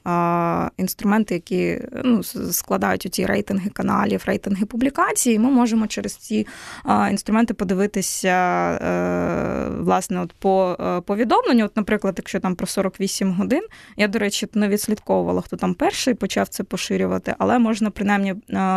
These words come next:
відстежити оцю сітку каналів, які поширювали, і потім, е, спостерігати, там, чи вони поширюють одні й ті самі повідомлення. Тому, ну, в принципі, можна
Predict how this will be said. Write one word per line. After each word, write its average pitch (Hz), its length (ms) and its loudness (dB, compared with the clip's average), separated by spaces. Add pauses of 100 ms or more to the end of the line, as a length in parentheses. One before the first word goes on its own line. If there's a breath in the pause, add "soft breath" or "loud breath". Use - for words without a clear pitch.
(420)
відстежити 190 680 -2
оцю 175 380 -4
сітку 202 540 -2
каналів, 196 500 -2
які - 220 -8
поширювали, 285 680 0 (500 loud breath)
і 190 100 0
потім, 208 520 0
е, 190 520 0
спостерігати, 190 800 -2
там, 190 180 -4
чи - 160 -4
вони 185 160 -2
поширюють 185 460 -4
одні 196 160 0
й 185 40 0
ті 196 100 -4
самі 185 280 0
повідомлення. 233 640 2
Тому, 269 240 0
ну, 302 120 4
в 233 40 0
принципі, 311 480 0
можна 214 460 4